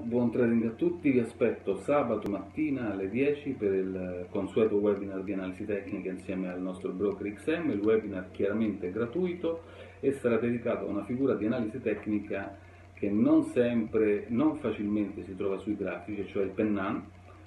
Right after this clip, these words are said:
ma che quando si trova offre delle ghiotte opportunità di trading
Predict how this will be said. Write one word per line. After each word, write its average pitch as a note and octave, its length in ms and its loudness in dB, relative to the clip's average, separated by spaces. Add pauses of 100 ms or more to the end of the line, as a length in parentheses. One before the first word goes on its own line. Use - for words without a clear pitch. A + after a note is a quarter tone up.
ma B2 260 2
che G#2 100 -6
quando B2+ 240 2
si - 160 -2
trova A2+ 340 4
offre G#2+ 600 2
delle G2+ 480 2
ghiotte B2+ 420 2
opportunità G#2 640 0
di A2+ 180 -2
trading G#2+ 760 2